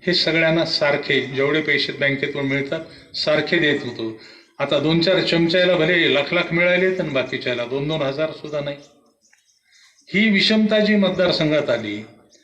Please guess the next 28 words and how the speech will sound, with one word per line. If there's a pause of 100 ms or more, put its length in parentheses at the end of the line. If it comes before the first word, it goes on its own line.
(300)
कामासाठी
ठिकठिकाणी
जे
पैसे
द्यावे
लागतात,
ज्याचा
दौलतनं (380)
उल्लेख
केला, (520)
घरकुल
असेल, (480)
विहीर
असेल, (120)
शेतातील
गोठे
असतील, (640)
याच्यासाठी
टक्केवारी
दिल्याशिवाय
कामं
होत (120)
नाही. (880)
छोटी
छोटी
कामं
फेरफार
करायचे